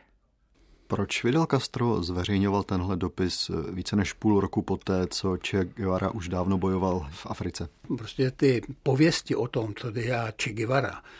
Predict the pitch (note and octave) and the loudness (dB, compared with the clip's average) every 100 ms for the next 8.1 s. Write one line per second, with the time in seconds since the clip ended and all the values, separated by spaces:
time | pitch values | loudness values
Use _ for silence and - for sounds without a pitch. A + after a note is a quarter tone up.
0 | - - A#2+ D#3 C3 A2 A#2 - D3+ G#2 | -10 2 4 6 4 0 -2 0 0 4
1 | C3 C#3+ C#3+ B2 G#2 A2 A#2 A#2+ A2+ G#2+ | 6 8 6 2 -2 -4 -2 0 -2 -4
2 | F#2+ - A#2 A#2+ B2 C3+ G2+ - C#3 C3 | -8 -6 -2 0 0 0 -4 -4 0 0
3 | B2+ C#3+ C#3+ - - B2+ A#2 - C3 C3 | 4 4 4 0 -6 -2 -2 0 2 6
4 | C#3 C#3 - - A#2 - B2+ A#2+ A#2+ C3 | 6 4 -2 -4 -2 -2 -2 -2 -2 0
5 | D3 C3 - - - A2+ G2 C3+ C#3+ C#3+ | 0 0 -2 -14 -14 -12 -8 -2 2 4
6 | - C3+ E3 C3+ A#2+ - C3 D3 D3+ C#3 | 4 4 4 2 -6 0 4 6 4 2
7 | B2 C3+ C#3 - C#3+ B2+ A#2+ - G#2 - | 2 -2 -2 0 0 0 -2 -4 -6 -6
8 | - | -12